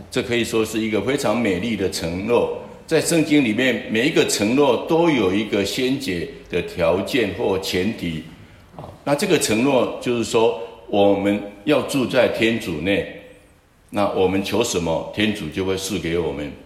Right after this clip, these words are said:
啊，简单的说，我们跟天主之间要有一个好的关系，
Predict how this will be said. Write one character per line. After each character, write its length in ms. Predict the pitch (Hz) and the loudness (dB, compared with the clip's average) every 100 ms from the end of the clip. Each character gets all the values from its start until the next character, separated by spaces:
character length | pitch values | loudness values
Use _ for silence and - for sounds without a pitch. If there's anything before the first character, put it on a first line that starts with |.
| - _ _ _ - - | -20 _ _ _ -20 -20
啊， 60 | - 85 - - _ - | -20 -20 -20 -20 _ -6
简 180 | 117 113 | -4 2
单 180 | 165 | 2
的 80 | 156 | 4
说， 600 | - 143 139 - - - - - - _ _ _ _ _ _ - | 4 4 4 0 -8 -12 -18 -20 -20 _ _ _ _ _ _ -4
我 140 | 104 | -2
们 180 | 98 110 | 0 -2
跟 180 | 123 127 | 0 -2
天 220 | 107 110 | 0 -2
主 140 | 90 | -4
之 160 | 82 95 | -8 -8
间 340 | 87 98 92 - - - _ - | -2 0 0 -6 -16 -20 _ -8
要 220 | 131 113 87 | -2 -2 -2
有 260 | 85 73 | -2 -4
一 160 | 78 95 | -4 -8
个 280 | - 147 120 - - - _ - - - _ | -6 -6 -6 -10 -18 -20 _ -20 -20 -20 _
好 300 | - - 85 | -10 0 0
的 120 | 92 | 0
关 360 | 90 107 98 92 | -2 0 2 0
系， 360 | - 92 90 | -4 -2 -4